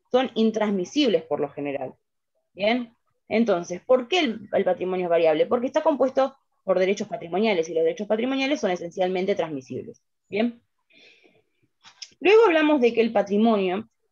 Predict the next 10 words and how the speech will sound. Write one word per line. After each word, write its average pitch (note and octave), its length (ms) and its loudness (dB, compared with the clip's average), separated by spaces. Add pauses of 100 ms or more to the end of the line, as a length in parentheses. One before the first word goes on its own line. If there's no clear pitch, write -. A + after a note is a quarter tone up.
(680)
es B3 160 -2
una B3 180 2
universalidad, E3 960 2 (220)
¿sí? A3 440 -8
Una F3+ 180 -4
universalidad. C3+ 720 -8 (220)
¿Qué G#4 100 2
significa A3+ 480 0
una D3 160 0
universalidad? C#3 640 -4